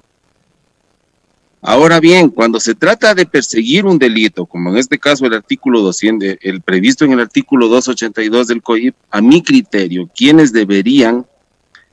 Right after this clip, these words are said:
eh, encabezar esta actividad de investigación y de interrupción en el domicilio es la Fiscalía, porque la Fiscalía es quien ostenta, según nuestro sistema penal, el señorío en la acción criminal,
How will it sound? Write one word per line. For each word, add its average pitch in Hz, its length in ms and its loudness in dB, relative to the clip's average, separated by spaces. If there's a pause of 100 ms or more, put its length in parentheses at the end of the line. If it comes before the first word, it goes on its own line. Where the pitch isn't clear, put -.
(300)
eh, 107 540 -4
encabezar 123 840 0
esta 139 280 -2
actividad 120 640 -2
de 123 80 -2
investigación 110 1000 -2 (560)
y 170 100 4
de 151 240 2 (320)
interrupción 131 760 -2
en 120 100 2
el 110 140 -4
domicilio 135 760 -2 (120)
es 113 180 -4
la 123 140 -4
Fiscalía, 143 640 -4 (560)
porque 165 240 0
la 185 80 0
Fiscalía 190 600 -2
es 185 280 2
quien 156 340 2
ostenta, 151 600 0
según 123 340 -2
nuestro 131 260 -4
sistema 135 440 -4
penal, 131 480 -2
el 123 160 -4
señorío 117 720 2
en 95 140 -2
la 90 60 -8
acción 117 420 -2
criminal, 131 560 0